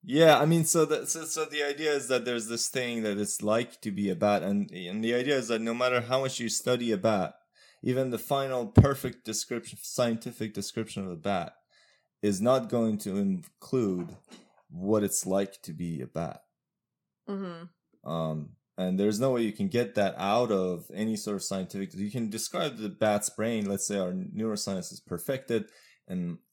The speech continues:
Speaker 1: we can describe the bat's brain perfectly. We know exactly what's going on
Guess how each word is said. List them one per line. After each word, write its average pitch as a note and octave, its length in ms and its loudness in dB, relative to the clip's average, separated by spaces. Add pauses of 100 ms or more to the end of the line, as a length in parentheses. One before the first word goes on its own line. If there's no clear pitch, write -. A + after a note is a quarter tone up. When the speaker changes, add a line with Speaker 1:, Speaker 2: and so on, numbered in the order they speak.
(100)
Speaker 1:
we G2 180 -2
can G2 180 -2
describe G#2+ 420 -2
the G2 60 -6
bat's G2 280 -2
brain F#2 280 -6
perfectly. B2+ 560 0
We G#2 140 -2
know G2+ 140 0
exactly F#2+ 420 -4
what's F#2 160 -10
going F2 260 -10
on E2+ 200 -8